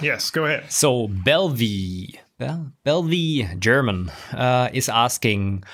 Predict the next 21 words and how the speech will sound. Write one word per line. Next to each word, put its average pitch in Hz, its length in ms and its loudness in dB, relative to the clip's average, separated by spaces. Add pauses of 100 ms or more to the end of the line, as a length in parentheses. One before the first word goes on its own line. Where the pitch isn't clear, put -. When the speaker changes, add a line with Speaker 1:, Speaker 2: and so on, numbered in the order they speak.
(180)
Speaker 2:
"What's 151 320 4
your 170 160 4
opinion 156 460 2
on 135 440 2
the 117 220 2
non-planar 120 640 2
nozzle 113 340 2
by 107 200 2
non-planar 117 720 -2 (100)
X - 300 -2
Y 117 220 2
Z? 113 580 0
It - 120 -6
seems 151 300 0
like 120 220 2
a 117 80 2
super - 360 0
easy 143 280 0
solution, 127 640 2 (400)
but - 300 0
maybe 127 480 2